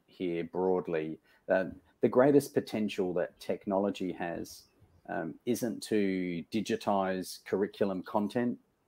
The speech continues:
That's not its greatest potential. The greatest potential it has is to humanize learning. And this strikes to the question Namya asked around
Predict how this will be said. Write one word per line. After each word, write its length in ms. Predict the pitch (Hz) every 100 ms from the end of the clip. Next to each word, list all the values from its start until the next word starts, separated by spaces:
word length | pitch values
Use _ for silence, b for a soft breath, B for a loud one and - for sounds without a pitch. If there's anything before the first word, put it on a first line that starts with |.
| _ _
That's 240 | 85 -
not 160 | 120 110
its 160 | 101 -
greatest 480 | 107 98 90 -
potential. 540 | - - 92 80 82 78 b b
The 80 | 107
greatest 400 | 117 131 156 -
potential 580 | - - 110 104 - 95
it 120 | -
has 480 | - 92 87 82 -
is 160 | 98 92
to 140 | -
humanize 760 | - - 113 101 92 90 87 -
learning. 500 | 90 90 85 73 71 _ _ _ -
And 100 | 98
this 140 | 107
strikes 500 | - - 110 101 101
to 100 | -
the 100 | 92
question 520 | 90 - 95 - 92 87
Namya 380 | 90 90 85 -
asked 460 | 90 90 - -
around 420 | 82 85 85 82